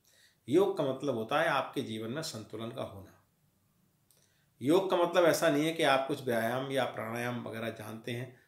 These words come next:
उसी को योग कहते हैं। योग का जो वास्तविक अर्थ है वो ये है कि आपके मस्तिष्क और आपके शरीर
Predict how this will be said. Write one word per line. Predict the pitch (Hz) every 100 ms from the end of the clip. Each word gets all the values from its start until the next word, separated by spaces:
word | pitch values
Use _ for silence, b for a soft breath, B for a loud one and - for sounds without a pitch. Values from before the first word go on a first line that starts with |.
| _ -
उसी | 117 143
को | 127
योग | 120 113
कहते | 110 107 143
हैं। | 120
योग | 135 147 -
का | 139
जो | 139 110
वास्तविक | 101 - - 160
अर्थ | - -
है | 123
वो | 113
ये | 110
है | 113 156 - b b b _
कि | 165 -
आपके | 120 131 131 - 180
मस्तिष्क | 123 113 - - - - 226 - _ _ _ _ _ _ _ _ _ _ _ _
और | 135 165 196 190
आपके | 120 120 - 156
शरीर | 139 117 113 151 175 -